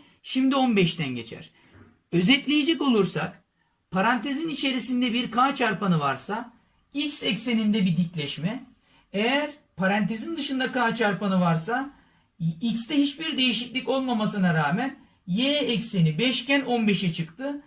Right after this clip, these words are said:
Yani y ekseninde bir yükselme meydana geldi diyebiliriz.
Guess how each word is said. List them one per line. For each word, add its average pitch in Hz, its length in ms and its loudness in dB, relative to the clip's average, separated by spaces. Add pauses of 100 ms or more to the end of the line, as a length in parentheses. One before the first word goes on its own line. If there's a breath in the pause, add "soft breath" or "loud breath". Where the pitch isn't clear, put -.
(160)
Yani 247 440 -2
y 269 200 2
ekseninde 170 540 0
bir 262 220 -6 (300)
yükselme 220 800 0
meydana 180 440 2
geldi 170 380 0
diyebiliriz. 147 680 -2